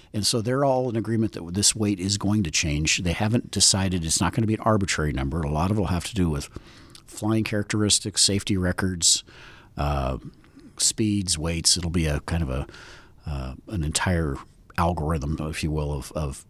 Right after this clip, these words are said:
pieces. But, you know, I can very easily see at some point in time where an airplane like a one seventy-two will be allowed to fly under the category of light sport, which is, um, very exciting and certainly helps. You know, w-, one of the forcing factors is this pilot shortage,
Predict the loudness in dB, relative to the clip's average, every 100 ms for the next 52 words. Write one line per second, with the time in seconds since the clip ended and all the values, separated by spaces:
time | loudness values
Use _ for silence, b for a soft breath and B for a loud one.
0 | -2 2 2 2 -2 -4 B B B -2
1 | 0 2 2 2 2 2 2 0 0 2
2 | 2 0 2 4 4 2 0 -2 0 2
3 | 4 2 0 0 0 2 2 2 2 0
4 | 0 0 0 0 -2 -2 0 2 2 2
5 | -2 -2 0 0 0 -2 -2 -2 -4 -4
6 | -4 -4 -4 -6 -8 -8 -8 -6 -6 -6
7 | -6 -2 -2 2 0 0 B B B B
8 | B -8 -2 -2 -2 0 0 0 -6 -8
9 | -4 -4 -6 -8 -14 -20 -16 -14 -14 -8
10 | -4 -2 0 0 0 2 0 0 0 2
11 | 2 2 -2 0 2 2 0 B B B
12 | 2 2 0 0 0 2 2 2 2 0
13 | 0 2 2 0 -2 0 0 2 2 0
14 | 2 0 2 0 0 -2 -6